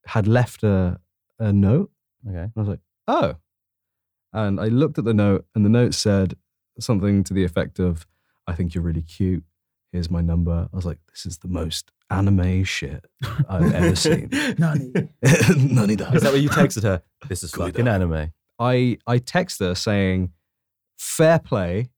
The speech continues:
Speaker 1: That must have been very difficult for you, 'cause fuck me, I wouldn't do that."
Speaker 3: Yeah.
Speaker 2: Hmm.
Speaker 1: That's so G G. Fair, like, G G. That was O D.
Speaker 3: You got this, girl.
Speaker 2: Uh, th-, no, that's just how you sign your name, right?
Speaker 1: Yeah,
Speaker 2: G G.
Speaker 1: G G,
Speaker 3: G G.
Speaker 1: yeah, yeah,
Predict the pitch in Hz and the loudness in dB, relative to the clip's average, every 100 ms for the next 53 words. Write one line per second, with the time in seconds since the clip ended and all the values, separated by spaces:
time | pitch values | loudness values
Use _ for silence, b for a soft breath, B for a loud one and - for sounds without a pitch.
0 | _ - 110 117 - 117 110 - 98 104 | _ -4 -2 -2 0 2 2 0 0 2
1 | 101 98 90 101 - - 78 - 85 80 | 2 2 2 -2 -2 -4 -4 -4 -4 -2
2 | 76 - - 82 78 78 - - _ _ | -4 -4 -2 -2 -2 -4 -6 -10 _ _
3 | _ _ _ _ _ _ - 104 - 101 | _ _ _ _ _ _ -4 -4 -2 -2
4 | 90 90 95 80 76 80 127 101 101 - | -2 -2 -2 -4 -4 -2 0 0 -4 -8
5 | 101 78 101 98 - 127 104 92 90 120 | -8 -4 -4 -4 -4 0 2 0 0 2
6 | 107 104 98 - - _ _ _ _ _ | 2 2 0 -2 -10 _ _ _ _ _
7 | _ - 107 - 98 98 - 98 90 90 | _ -2 -2 -2 -6 -4 -2 -2 -2 -2
8 | 76 85 90 95 135 139 160 143 110 - | -2 -4 -2 0 0 2 0 -2 -6 -6
9 | 98 113 135 139 139 131 117 117 104 - | -6 -4 0 2 2 0 -2 -2 -2 -2
10 | 104 98 101 98 78 107 92 101 - 220 | -2 0 0 0 0 0 0 2 4 4
11 | - - 127 80 | 4 4 2 0